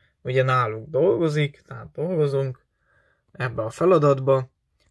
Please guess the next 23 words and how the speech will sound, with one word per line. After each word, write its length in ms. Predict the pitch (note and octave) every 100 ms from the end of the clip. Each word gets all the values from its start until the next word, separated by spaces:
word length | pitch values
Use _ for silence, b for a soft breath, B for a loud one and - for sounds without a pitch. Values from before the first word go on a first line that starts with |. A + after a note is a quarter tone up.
| -
Az 160 | B2+
őstermelőtől 1040 | E3+ F3+ - D3 C#3+ C#3 C3 B2+ B2+ B2 A#2
át 280 | C3 D#3 D#3
kell 200 | B2+ A2+
venni 280 | A2+ C3 C3
az 180 | B2+
árut. 520 | A#2+ A2 A2 - _ _ _ _ _ _
Őstermelő, 880 | - C3+ C#3 - C#3+ C#3+ D3 D3+ E3+
itt 140 | F3+ C#3+
látjuk 400 | C3+ C3 B2+ -
az 140 | A2+
őstermelő 760 | A#2 A#2 - - B2+ C3 C#3+ D#3+
adatait, 640 | D#3+ D#3 D#3 C#3+ C#3+ - b b b b b b
és 180 | - C3
a 80 | A#2+
felvásárolt 1120 | - C3+ F3 F#3 D3+ - C#3+ C#3+ C#3 C#3 C#3
termékek 680 | _ A#2+ A2+ A#2+ B2+ B2+ D3
adatait. 760 | E3+ B2+ B2 - - D2+ _ _ _ _ _ _ _ B B B B B B _ _
Akkor 440 | - D#3 D3+ - C3+
csináljuk 540 | - E3 D3 B2 A#2+
először 440 | B2 B2 B2 - A#2
a 40 |
legegyszerűbbel, 1120 | A#2+ D3+ E3 E3+ D#3 D3 C3+ C3+ C#3 C3+ C3+